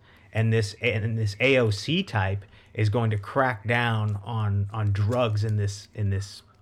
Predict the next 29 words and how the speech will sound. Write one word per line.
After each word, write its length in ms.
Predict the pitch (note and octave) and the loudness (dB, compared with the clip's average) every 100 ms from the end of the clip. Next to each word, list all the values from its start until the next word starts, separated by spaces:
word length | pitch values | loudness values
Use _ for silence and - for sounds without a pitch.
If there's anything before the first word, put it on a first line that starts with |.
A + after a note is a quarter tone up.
| - | -10
particular, 720 | A2+ A#2+ G#2+ B2 A2+ G2 G2 G2+ - - _ - - - - - _ - _ - - - | -6 -4 -4 -4 0 0 -2 -6 -20 -20 _ -20 -20 -20 -20 -20 _ -20 _ -20 -18 -4
uh, 140 | G#2 G2 | -2 -2
community. 480 | C3+ C#3+ D3+ G#2 - - _ _ - - - | 2 4 4 0 -6 -20 _ _ -20 -20 -20
So 480 | - C#3+ A2+ G#2+ G2 - _ _ - - G#2+ B2 | 0 4 6 4 -2 -10 _ _ -20 -20 -16 -4
you're 240 | B2 B2 | 0 0
establishing 640 | G#2+ D3 C#3 C#3 A2+ C3 A2+ | 2 4 4 4 0 0 0
the 80 | |
threats 400 | G2+ B2+ C3 - | 0 2 2 2
all 200 | A#2+ B2+ | 0 -2
the 80 | C3+ | -2
same 280 | G2+ B2+ A2+ | -2 -2 2
way. 140 | C#3+ | 2
You 140 | C#3 A#2 | 2 0
just 180 | A#2 G#2 | -4 -6
establish 480 | G2+ B2 A#2 G#2+ | -2 0 0 0
them 140 | A2 G#2 | 0 0
on 60 | |
a 40 | G2+ | 2
much 400 | A2 A#2+ G#2 - | 0 0 -2 -4
smaller 480 | - A2+ A2+ G#2+ F#2+ | -4 -2 0 -2 -6
scale. 500 | - G2 G2 - - - - - - - - | -6 -4 -4 -8 -16 -20 -20 -20 -20 -20 -4
So 180 | G#2 | 2
it 60 | G#2 | 4
all 160 | B2+ D3+ | 6 4
makes 260 | B2+ - | 2 0
sense 260 | D3 F#3 - | 2 2 0
to 120 | - | -2
everybody 460 | A#2 A2+ A2 A2+ G#2+ | 2 2 2 2 2
involved. 600 | G2+ A#2 A2+ - - | 2 2 0 -4 -16